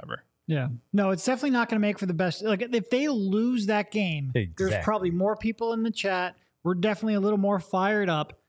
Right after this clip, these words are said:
Speaker 2: That's fine. I'll take a, a mediocre show if it means that it's stress-free basketball for all of you fans out there, 'cause I know
Speaker 1: Eh, I
Speaker 2: that
Speaker 1: don't know if I
Speaker 2: means
Speaker 1: go that
Speaker 2: what
Speaker 1: far. It's all about the content. It's, how does it,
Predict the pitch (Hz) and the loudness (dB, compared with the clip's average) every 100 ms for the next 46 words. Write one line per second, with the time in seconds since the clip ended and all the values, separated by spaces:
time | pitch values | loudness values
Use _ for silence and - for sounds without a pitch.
0 | _ _ 220 262 - 320 311 160 - 254 | _ _ -6 -4 -2 0 0 -2 0 -2
1 | - 302 269 220 214 202 196 165 196 247 | 0 -2 -2 0 0 0 0 2 2 2
2 | 226 220 226 226 202 - 180 214 247 - | 2 2 0 -2 0 0 0 0 -4 -12
3 | - _ - 185 208 208 202 180 165 - | -20 _ -4 -2 2 2 2 2 0 -4
4 | - 208 208 - 226 202 196 196 - 214 | 0 0 -2 0 0 2 0 -2 -2 0
5 | 214 - 190 190 196 185 175 180 - 185 | 0 -2 -4 0 2 2 0 -2 0 0
6 | 170 160 160 143 165 160 175 170 165 165 | 2 0 0 0 0 2 2 4 4 2
7 | 170 170 196 202 240 165 147 143 139 - | 2 2 2 2 2 2 2 2 0 0
8 | 127 117 113 151 147 147 139 131 - 127 | 0 0 2 0 2 0 0 -2 -2 -2
9 | 117 - 104 180 170 123 - 170 - - | -2 -2 -2 0 0 -2 0 2 2 2
10 | 190 202 175 | 2 2 0